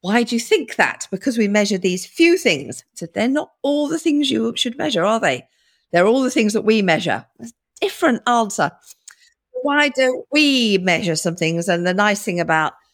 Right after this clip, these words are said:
living in Ilkley, as Dan will tell you, is that there's a lot of talented people here. And it turns out there's a professor of something called diatoms, something that's in rivers, and et cetera. So we had quite an interesting gang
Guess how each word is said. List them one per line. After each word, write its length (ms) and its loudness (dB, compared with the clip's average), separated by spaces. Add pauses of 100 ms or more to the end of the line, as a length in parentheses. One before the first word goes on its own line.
(160)
living 240 0
in 180 0 (160)
Ilkley, 880 2
as 200 -2
Dan 300 0
will 160 -4
tell 380 0
you, 220 2
is 260 -2
that 180 -2
there's 120 -4
a 100 0
lot 240 -2
of 140 -20
talented 480 -2
people 320 2
here. 300 2 (280)
And 100 -2
it 100 -8
turns 360 0
out 180 2
there's 140 -4
a 120 -4 (100)
professor 560 -4
of 100 0
something 360 -2
called 300 -2
diatoms, 800 0
something 440 -4
that's 200 -6
in 160 -2
rivers, 320 -4 (540)
and 240 -2 (240)
et 160 0
cetera. 360 -6 (120)
So 220 4
we 180 2
had 480 -2
quite 320 0
an 20 -14 (140)
interesting 560 0
gang 500 -2